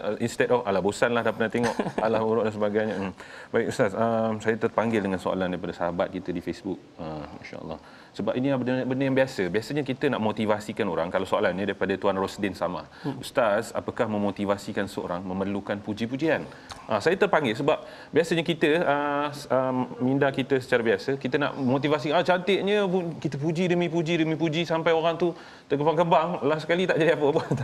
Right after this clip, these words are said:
Speaker 1: <laughs> Adakah itu sebenarnya bet-, ah, tindakan yang betul ataupun tidak? Ini soalan cepu mas lah, tapi bukan Ustaz jawab sekarang lah. Ah, kita, ah, Tuan Rosdin pun kita tunggu jawapan kita sama-sama
Speaker 2: Insya-
Speaker 1: selepas kita berehat selepas ni, insya-Allah.
Speaker 2: Insya-Allah.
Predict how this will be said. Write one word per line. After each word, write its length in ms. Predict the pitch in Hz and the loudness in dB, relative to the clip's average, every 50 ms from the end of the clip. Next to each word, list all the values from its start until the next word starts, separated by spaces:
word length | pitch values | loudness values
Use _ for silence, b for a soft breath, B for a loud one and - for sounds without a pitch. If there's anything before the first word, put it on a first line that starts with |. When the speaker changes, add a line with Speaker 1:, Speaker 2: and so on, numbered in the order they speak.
| - - - | -4 -8 -12
Speaker 1:
<laughs> 400 | - - - 147 - - - - | -14 -12 -10 -10 -10 -8 -2 0
Adakah 220 | 135 143 139 - 202 | 0 0 2 2 2
itu 160 | 175 180 208 | 2 2 2
sebenarnya 480 | 170 160 165 156 147 143 143 151 147 131 | 2 2 2 0 2 2 2 2 2 0
bet-, 160 | 127 127 - - | 0 -4 -6 -4
ah, 180 | - 127 123 123 | -2 -2 0 0
tindakan 320 | 120 - 117 113 110 - 117 | -2 -2 -2 -2 -2 0 0
yang 120 | 113 107 104 | 0 0 -2
betul 260 | 104 - 120 110 98 | 0 0 0 2 2
ataupun 360 | 82 87 - 107 101 - 104 101 | 0 0 -2 -2 -2 -2 -4 -6
tidak? 280 | - 98 95 95 85 | -6 -2 0 0 0
Ini 80 | 90 123 | 0 0
soalan 240 | 123 - 113 117 117 | 0 2 2 2 2
cepu 200 | 113 - - 123 | 0 0 0 2
mas 140 | 120 131 113 | 2 2 2
lah, 120 | 127 135 117 | 2 2 2
tapi 380 | 107 101 107 - 160 151 147 123 | 2 0 0 2 0 0 2 2
bukan 300 | 113 107 - 117 110 104 | 0 0 0 0 0 0
Ustaz 160 | - 107 85 | -2 -2 -2
jawab 160 | 92 95 92 | -2 -2 -4
sekarang 220 | - - 95 107 135 | -4 -4 -4 -2 -2
lah. 100 | 135 139 B B B B B B | -4 -4 B B B B B B
Ah, 300 | - 92 92 92 90 87 90 92 95 90 | -8 -4 -2 -2 -2 -2 -4 -4 -6 -4
kita, 260 | - 101 95 107 107 107 104 101 - - - | -6 -2 0 2 2 4 2 2 -2 -4 -4
ah, 140 | - 101 98 | -2 -2 0
Tuan 160 | 90 - 101 101 | 2 2 0 0
Rosdin 220 | 98 101 104 113 | 0 0 -2 -2
pun 80 | 117 123 | -2 0
kita 160 | 113 117 113 113 | 0 0 0 0
tunggu 200 | 120 117 117 110 | 0 2 2 4
jawapan 280 | 110 104 107 113 107 | 4 4 4 2 2
kita 200 | 107 - 110 104 | 2 0 0 2
sama-sama 260 | 110 107 107 113 131 | 0 2 2 0 0
Speaker 2:
Insya- 100 | 135 117 123 | 2 0 0
Speaker 1:
selepas 200 | 110 - - 104 | 0 2 2 2
kita 160 | 101 104 - | 2 2 0
berehat 280 | 98 95 98 98 95 80 | 0 2 2 2 0 0
selepas 240 | - 92 92 - 90 | -2 -2 -2 -2 0
ni, 140 | 85 90 85 | 0 -2 -2
insya-Allah. 360 | - - 104 92 117 147 143 98 | -2 -2 -2 0 2 2 2 0
Speaker 2:
Insya-Allah. 200 | 107 110 113 123 | 0 -2 -4 -4